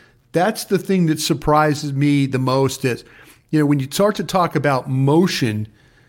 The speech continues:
does the motion affect communication with the Cowboys secondary, or did it? Or did it affect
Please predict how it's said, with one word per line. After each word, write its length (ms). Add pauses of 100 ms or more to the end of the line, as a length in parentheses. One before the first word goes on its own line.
(420)
does 220
the 100
motion 680
affect 640
communication 920
with 160
the 80
Cowboys 600
secondary, 680
or 120
did 320
it? 280 (360)
Or 120
did 180
it 140
affect 360